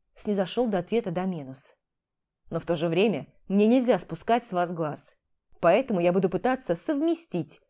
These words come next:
эти два занятия. Оставить вас одну нельзя даже на минуту в закрытой комнате.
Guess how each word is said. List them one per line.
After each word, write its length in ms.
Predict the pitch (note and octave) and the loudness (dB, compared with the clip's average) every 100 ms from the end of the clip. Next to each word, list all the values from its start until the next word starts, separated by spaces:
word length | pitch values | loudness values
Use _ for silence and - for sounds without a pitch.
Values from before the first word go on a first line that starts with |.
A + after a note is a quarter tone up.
| _ - | _ 0
эти 260 | A3 - | 0 2
два 240 | G3+ F3 E3+ | -2 0 0
занятия. 640 | F3+ F3+ C#3+ - C3 C3 _ _ _ _ _ - | 0 0 -4 -6 -8 -10 _ _ _ _ _ -6
Оставить 460 | F3+ - G#3+ F#3 F#3 | -6 0 4 4 4
вас 220 | F3+ G3 | 0 2
одну 280 | F#3 G#3+ C4+ | 0 2 4
нельзя 520 | A3 F3 E3 G#3+ G#3+ - G3 | 4 2 2 0 0 -8 2
даже 240 | G3+ A#3 | 4 8
на 120 | B3+ | 8
минуту 560 | C4 C#4+ D4 - D#3+ C3+ | 8 6 4 2 -2 -4
в 60 | D#3+ | 0
закрытой 420 | G3+ G3+ G#3+ A3+ | 0 4 2 2
комнате. 720 | - B3 F3+ D#3+ - C3+ - | 6 6 6 -2 -6 -8 -10